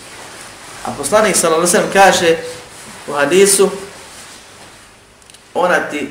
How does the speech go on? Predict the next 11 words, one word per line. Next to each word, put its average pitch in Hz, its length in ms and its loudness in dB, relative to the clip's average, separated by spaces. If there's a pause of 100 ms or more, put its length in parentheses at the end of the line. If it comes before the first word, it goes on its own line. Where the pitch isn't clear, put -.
(100)
ne 143 220 -4
povećava 139 560 0
osim 127 220 -6
propast. - 560 -8 (1700)
Znači, 120 220 -16
ne 139 120 -6
da 156 100 -4
ne 165 140 -4
djeluje, 123 300 -6
nego 117 200 -12 (120)
šteti. - 340 -4